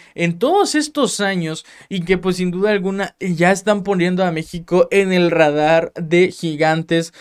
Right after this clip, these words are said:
automotrices en este caso. Y, pues, todo esto obviamente va a traer una, un desarrollo económico sumamente importante y también un desarrollo industrial para todo el país. Bueno, en este caso estamos viendo que se están concentrando un poquito más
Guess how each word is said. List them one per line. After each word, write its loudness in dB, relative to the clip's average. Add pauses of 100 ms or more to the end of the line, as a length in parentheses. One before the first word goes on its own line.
(220)
automotrices 0
en -2
este -6
caso. 0 (640)
Y, -2 (160)
pues, 4 (560)
todo 4
esto 0
obviamente 0
va 4
a 0
traer -2
una, 0
un 0
desarrollo 0
económico 0
sumamente 0
importante -2 (200)
y 2
también 4
un -2
desarrollo 0
industrial 0
para 2
todo 4
el 2
país. 2
Bueno, 2
en 0
este -4
caso 0
estamos -4
viendo -4
que -12
se -8
están -6
concentrando -4
un -8
poquito -6
más -2